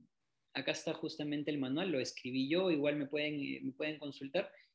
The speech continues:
y este programa lo desarrollé yo también, entonces cualquier cosa que me consulten, eh, ahí, ahí mismo les puedo responder. De hecho, creo que tengo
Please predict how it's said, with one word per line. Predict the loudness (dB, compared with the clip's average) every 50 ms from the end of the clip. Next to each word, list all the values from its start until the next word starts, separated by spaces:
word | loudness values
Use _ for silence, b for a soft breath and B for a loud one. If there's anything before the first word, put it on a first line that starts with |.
| _ 0
y | 4 4
este | 4 4 2 0
programa | 4 4 6 6 6 6 6 6
lo | 6 6
desarrollé | 6 4 2 0 -2 -2 0 2 4 4 4 4
yo | 4 2 2 2
también, | 0 -4 -4 -4 -4 -6 -6 -6 -6 -8
entonces | -8 -4 -2 -2 -2 -2 -2 -4 -4 -4 -6 -8 -12 _ _
cualquier | -6 -6 -2 -2 -4 -2
cosa | -2 -4 -4 -4 -4
que | -4 -2
me | -2 -2
consulten, | -4 -6 -6 -4 -4 -4 -4 -4 -4 -4 -4 -6 -8 _ -20 -20
eh, | -20 -20 _ _ -20 -16 -14 -14 -12 -8
ahí, | -4 -2 -2 -2 -2
ahí | -2 -2 -2
mismo | -2 -2 -2 -2 -4
les | -4 -6 -6
puedo | -4 -2 -2 -2
responder. | -2 -4 -8 -10 -12 -12 -8 -6 -8 -8 -8 _ B B B B B B B B B B B _ -16 -16 -16 -18 _ _ _ _ _ -10
De | -2 2 4 6 6 6
hecho, | 4 4 2 4 4 4 2 2 -2 -6 -12 _ _ _ _ _ -20 -20 _ _ _ -20 -20 _ -20 -20 _ _ _ _ _ _ _ _ _ _ _ _ _ _ _ _ _ -6
creo | -2 0 2 2 0
que | 0 -2 0
tengo | 2 2 2 2 0 0 0 0 0 0 -4 -8 -14